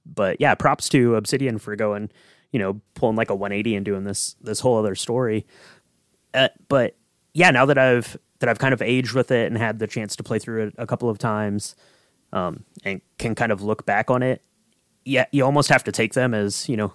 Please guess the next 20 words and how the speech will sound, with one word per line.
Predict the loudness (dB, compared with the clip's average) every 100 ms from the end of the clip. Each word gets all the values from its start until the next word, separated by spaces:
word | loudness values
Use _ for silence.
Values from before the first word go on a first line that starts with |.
| -6
kinda, | 0 2 2 -2 _ _ _ _ _ -2
kinda | 0 0 _ _ _
two | -8 0 0
pieces | 0 -2 0 0 0
of | 0
the, | 0 -2 -4 -10
of | -2
the | 0
same | 0 0 0
puzzle | 0 0 -2 -4 -12 -20 -8
and, | -4 -4 -6 _
and | -6 0
put | 0 0
them | -2
together | -4 -6 -4 -4
to | -6 -8
get | -10
kind | -10 -14
of | -12
this | -12 -12